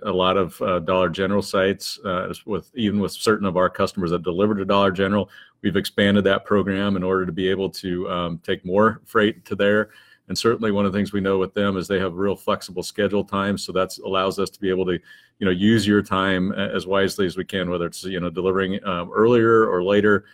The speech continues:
Uh, that's a customer we know we have a lot of flexibility with. So we've been trying to, um, actually do more business with them as well to help use your, use your time even, even better.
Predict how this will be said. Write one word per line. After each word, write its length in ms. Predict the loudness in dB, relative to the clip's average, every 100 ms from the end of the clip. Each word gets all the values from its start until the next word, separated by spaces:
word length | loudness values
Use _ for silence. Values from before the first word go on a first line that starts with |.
| _ -4
Uh, 160 | -2 0
that's 200 | 0 -2
a 60 |
customer 380 | -4 -4 -2 -4
we 80 | 0
know 140 | 2
we 80 | 2
have 120 | 2
a 40 | 2
lot 180 | 0
of 60 | 0
flexibility 480 | -2 -2 -2 0 2
with. 180 | 0 -2
So 140 | -2
we've 100 | -4
been 140 | -4 -4
trying 340 | -2 -2 -2
to, 300 | -4 -8 -6
um, 280 | -6 -6 -8 -6
actually 260 | -6 -6 -2
do 120 | 0
more 180 | 2 0
business 380 | 0 -2 -4 -6
with 100 | -4
them 200 | -4 -4
as 120 | 0
well 220 | 2 2
to 80 | 2
help 160 | -2 -4
use 180 | -8 -4
your, 120 | -6 -6
use 240 | -6 -4 -6
your 80 |
time 320 | -4 -4 -2 -2
even, 300 | -4 -6 -8 -18 _ _
even 180 | -2 2
better. 340 | 4 2 0